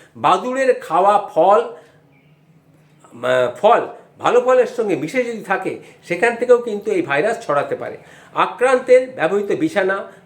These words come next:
পোশাক বা অন্য কোনো জিনিসপত্র থেকেও সংক্রমণের সম্প-, আহ, ক্ষমতা কিন্তু রয়েছে, ছড়ানোর ক্ষমতা রয়েছে এই ভাইরাসের, সেখান থেকেও এটা ভাইরাসটা ছড়াতে পারে। সাধারণ ভাইরাল জ্বরের মতো উপসর্গ হলেও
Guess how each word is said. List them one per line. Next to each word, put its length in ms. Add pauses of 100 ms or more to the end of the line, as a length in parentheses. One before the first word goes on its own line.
পোশাক 400 (240)
বা 60
অন্য 340
কোনো 200
জিনিসপত্র 560
থেকেও 500
সংক্রমণের 520
সম্প-, 580
আহ, 520
ক্ষমতা 460
কিন্তু 360
রয়েছে, 520 (200)
ছড়ানোর 520
ক্ষমতা 320
রয়েছে 260
এই 120
ভাইরাসের, 500 (520)
সেখান 320
থেকেও 240
এটা 160
ভাইরাসটা 440
ছড়াতে 360
পারে। 200 (300)
সাধারণ 540
ভাইরাল 460
জ্বরের 340
মতো 220
উপসর্গ 520
হলেও 460